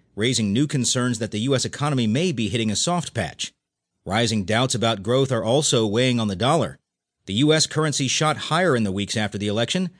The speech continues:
but is down three point four percent against a basket of other currencies this year.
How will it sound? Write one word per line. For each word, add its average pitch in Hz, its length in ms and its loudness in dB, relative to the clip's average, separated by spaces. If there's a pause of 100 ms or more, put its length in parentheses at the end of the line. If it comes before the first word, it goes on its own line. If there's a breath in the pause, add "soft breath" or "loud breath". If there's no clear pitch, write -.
(220 soft breath)
but 123 140 2
is 110 100 0
down 127 340 2
three 175 280 -4
point 151 280 -2
four 143 200 0
percent 143 420 0
against 120 320 -2
a 110 60 0
basket 123 400 0
of 104 40 -4
other 107 160 0
currencies 110 540 -2
this 101 180 -2
year. 127 360 -2